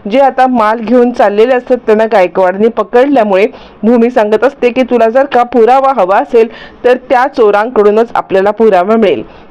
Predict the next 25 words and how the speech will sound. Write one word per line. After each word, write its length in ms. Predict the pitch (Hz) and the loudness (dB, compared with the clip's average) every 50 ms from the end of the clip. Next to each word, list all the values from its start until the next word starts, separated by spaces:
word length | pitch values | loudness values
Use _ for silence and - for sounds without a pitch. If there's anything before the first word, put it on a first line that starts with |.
| - | -6
त्यांना 220 | - 233 226 226 226 | -4 -2 -2 -2 -2
हे 160 | 240 254 240 | -2 -2 -4
कुणी 300 | 233 - 233 240 247 269 | -2 -2 -2 -2 0 0
करायला 320 | 254 277 220 208 196 208 | 0 0 0 0 0 -2
सांगितलं, 540 | 214 - 202 180 180 180 185 - 180 175 185 | -2 0 -2 0 0 -2 -4 -2 0 0 0
का 320 | 190 - - 254 233 262 285 | 0 0 -2 0 0 0 0
करायला 380 | 277 294 247 220 208 202 196 202 | -2 -2 0 0 2 0 0 0
सांगितलं 540 | 202 214 180 175 180 190 185 180 185 185 185 - - - - - | 0 -2 -2 0 -2 -2 -2 0 0 0 0 -2 -6 -18 -10 -4
आणि 220 | 220 240 254 254 | -2 0 0 0
या 140 | 240 233 254 269 | 0 0 -2 -2
सगळ्यामागे 560 | - 262 208 196 190 196 220 233 233 226 220 233 | -2 -2 0 2 2 2 2 0 0 0 -2 -2
कुणाचा 520 | 226 - 226 214 214 233 262 262 277 254 247 | 0 0 0 0 0 0 -2 -2 -2 -2 -2
हात 240 | 208 - 220 220 226 | -2 -4 -4 -2 -2
आहे 260 | 220 226 214 220 214 | -2 0 0 0 0
हे 200 | 220 226 247 247 | 2 0 0 0
जोपर्यंत 720 | 214 202 208 196 202 - 202 185 180 196 220 254 233 226 | 0 0 -2 -2 0 0 -2 0 0 0 0 0 0 0
ते 360 | 220 226 220 247 247 277 262 | 0 0 0 0 0 0 0
लोक 220 | 247 208 202 202 247 | 0 -2 0 0 -2
सांगत 480 | 277 - 349 294 262 247 254 277 - | 0 0 0 0 2 0 0 0 0
नाहीत 180 | 330 302 285 294 294 - | 0 -2 -2 -2 -2 -2
तोपर्यंत 540 | 311 311 302 320 277 240 226 226 226 226 262 | -2 -2 0 0 0 0 0 0 0 0 0
आपल्याला 380 | 247 214 - 156 170 165 165 | -2 -2 0 0 0 0 0
काही 220 | 165 - 165 202 262 | 0 0 -2 -2 0
समजणार 540 | 254 320 262 233 190 180 - 165 160 160 165 | 0 0 0 2 0 0 0 -2 -2 -2 -2
नाही." 240 | 156 170 175 170 | -4 -4 -6 -6